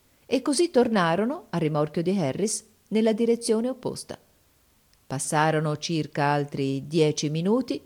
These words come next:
e poi si ritrovarono nel centro. Harris pensò sulle prime di fingere che era quello il punto al quale aveva mirato,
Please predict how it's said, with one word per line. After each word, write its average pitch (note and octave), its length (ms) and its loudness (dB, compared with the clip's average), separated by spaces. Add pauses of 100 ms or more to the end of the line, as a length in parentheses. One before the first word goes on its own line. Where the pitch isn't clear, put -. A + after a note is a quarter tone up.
(120)
e E3+ 160 -2
poi D3+ 420 0
si - 200 2
ritrovarono D#3+ 680 0
nel D#3+ 260 -4
centro. - 480 -8 (840)
Harris G3 440 2 (240)
pensò - 400 0
sulle D3+ 260 -2
prime E3 360 0 (160)
di D#3 160 -2
fingere F#3+ 580 4
che D3 160 4
era C3+ 160 2
quello D#3+ 420 6
il C3 120 2
punto C#3+ 340 -4
al C3 120 -2
quale C#3+ 240 0
aveva C#3 260 -2
mirato, C3+ 640 -2